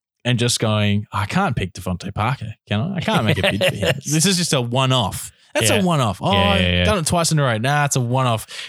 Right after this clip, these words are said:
Speaker 1: And then, of course, everyone, someone beats me to it and takes Devontae Parker
Speaker 2: <laughs>
Speaker 1: and rides him for the rest of the season. But I remember that it's just one of those things. We are, uh, something that's built into us as fantasy players is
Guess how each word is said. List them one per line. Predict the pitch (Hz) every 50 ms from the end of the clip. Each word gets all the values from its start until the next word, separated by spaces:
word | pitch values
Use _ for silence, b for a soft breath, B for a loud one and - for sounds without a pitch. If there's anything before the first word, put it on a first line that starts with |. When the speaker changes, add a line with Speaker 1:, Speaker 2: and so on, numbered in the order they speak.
| B -
Speaker 1:
And | 123 120
then, | 123 123 120 120 - - -
of | - 123 -
course, | - 131 120 113 -
everyone, | 131 123 117 123 117 107 101 104 - -
someone | - 151 143 127 117
beats | - 120 120 107 - -
me | 101
to | - - 113 104
it | 92 92
and | 95
takes | - 104 107 95 - -
Devontae | 101 104 98 98 92 -
Parker | 104 101 104 - 98 90 B B B B B B B 135 B
Speaker 2:
<laughs> | - 131 - - 113 - - _ -
Speaker 1:
and | 110 101 98 95 113 - _
rides | 147 123 120 113 113 123 117 113
him | 110 95
for | - 107
the | 101 98
rest | 101 101 - -
of | 104 92
the | 92
season. | - - 110 120 127 113 98 90 87 -
But | 123 127 90 104
I | 107 147
remember | 165 180 220 247 240 202
that | 175 - -
it's | - 156 139 -
just | - 202 - -
one | 220 214
of | 196 170
those | 143 127 -
things. | - 165 180 170 139 - - - -
We | 104 120 139 147 147 139
are, | 123 120 123 123 - _ - - - _ - 131
uh, | 131 123 127 - -
something | - - 208 214 240 247 220
that's | 170 - 98 -
built | - _ - 151 151 143 131
into | 139 147 147 - 127 98
us | 92 98 -
as | 117 107 -
fantasy | - 120 117 123 120 - - 110 104 98
players | - - 104 101 95 87 87 87 82 - - B B B 135 B B B -
is | 117 123 120 113